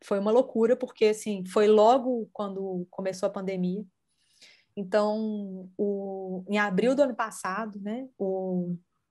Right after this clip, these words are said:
o edital tava em curso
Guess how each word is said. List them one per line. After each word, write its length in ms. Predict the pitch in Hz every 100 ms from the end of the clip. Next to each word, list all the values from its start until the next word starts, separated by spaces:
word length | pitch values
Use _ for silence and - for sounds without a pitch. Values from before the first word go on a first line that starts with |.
| _ _ _ _ _ -
o 120 | 208
edital 440 | 196 190 - 190 190
tava 540 | 196 185 202 196 190
em 140 | 190
curso 640 | 185 220 226 302 294 -